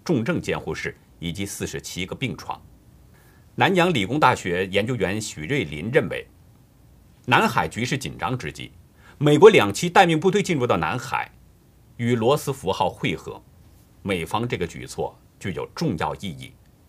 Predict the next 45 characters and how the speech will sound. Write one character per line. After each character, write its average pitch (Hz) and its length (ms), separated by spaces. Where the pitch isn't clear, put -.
罗 180 200
斯 247 200
福 - 180
号 151 240
与 117 140
马 101 200
金 196 160
岛 80 200
号 127 180
在 113 140
南 95 180
海 - 160
的 - 60
活 80 200
动， 123 160
是 - 160
要 160 140
展 76 280
现 131 240
美 101 260
国 101 220
对 107 160
区 117 320
内 98 180
安 135 220
全 - 200
的 92 80
承 110 320
诺， 113 220
以 127 180
及 127 160
对 151 300
美 101 400
菲 170 420
同 95 300
盟 80 240
的 107 100
义 190 140
务。 - 180
南 160 140
华 180 100
早 - 140
报 135 160
表 - 180
示， - 240